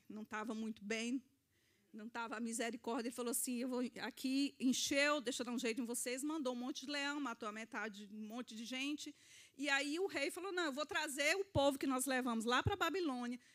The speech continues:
que lá tem sacerdote, vamos ensinar esse povo sobre o Deus deles, porque como eles vivem nessa terra, e Deus tem o domínio nessa terra aqui,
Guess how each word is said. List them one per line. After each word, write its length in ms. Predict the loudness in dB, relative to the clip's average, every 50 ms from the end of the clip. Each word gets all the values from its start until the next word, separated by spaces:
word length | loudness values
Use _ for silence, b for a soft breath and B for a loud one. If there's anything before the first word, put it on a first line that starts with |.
| b -4
que 80 | -2
lá 120 | 0 0 0
tem 160 | 0 0 2
sacerdote, 680 | 2 2 0 2 4 4 4 4 2 0 0 0 0
vamos 240 | 0 -2 0 0 0
ensinar 280 | 2 2 2 4 4 4
esse 160 | 4 2 0
povo 380 | 2 4 6 6 6 4 2 -2
sobre 300 | -4 -2 0 0 0 0
o 40 | 0
Deus 340 | 2 2 2 2 2 0 4
deles, 400 | 4 6 6 6 6 4 2 -2
porque 240 | -2 -4 -4 -4
como 180 | -2 -2 0 2
eles 200 | 2 4 4 4
vivem 180 | 4 4 6 6
nessa 200 | 6 4 4 2
terra, 380 | 6 8 10 10 10 8 6
e 60 | 2
Deus 400 | 2 4 6 8 8 8 6 4
tem 160 | 2 2 2 2
o 60 | 2
domínio 360 | 2 2 4 4 4 4 4
nessa 240 | 2 2 0 0 0
terra 300 | 2 4 4 4 4 2
aqui, 400 | 0 4 8 10 10 10 8